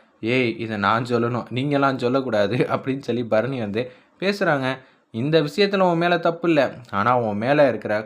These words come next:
கோவம் வந்து எனக்கு குறையலங்கிற மாதிரி தான் சொல்லிட்டு இருக்காங்க. இவ்வளோ ஏன், அவனை அடிச்சு விசாரிச்சா தான் தெரியும் இதுக்கு பின்னாடி யார் இருக்கான்னு. வேற யார் இருப்பா? உங்க அப்பன் தான் இருப்பான்."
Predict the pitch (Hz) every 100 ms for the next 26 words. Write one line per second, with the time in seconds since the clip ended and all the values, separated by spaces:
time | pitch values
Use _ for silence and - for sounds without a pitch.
0 | - - 143 139 113 107 127 104 101 113
1 | 117 123 120 123 101 92 92 101 120 120
2 | 127 135 123 110 104 101 - _ _ 127
3 | 147 202 185 127 127 120 - 101 110 104
4 | 101 107 - _ - 147 175 - 135 160
5 | 151 135 110 139 147 117 117 - - 110
6 | 113 101 127 147 139 113 110 135 113 107
7 | 110 107 101 101 _ _ 101 113 151 156
8 | 170 175 165 160 165 117 101 - - 104
9 | 113 107 92 95 - 147 151 156 139 139
10 | 147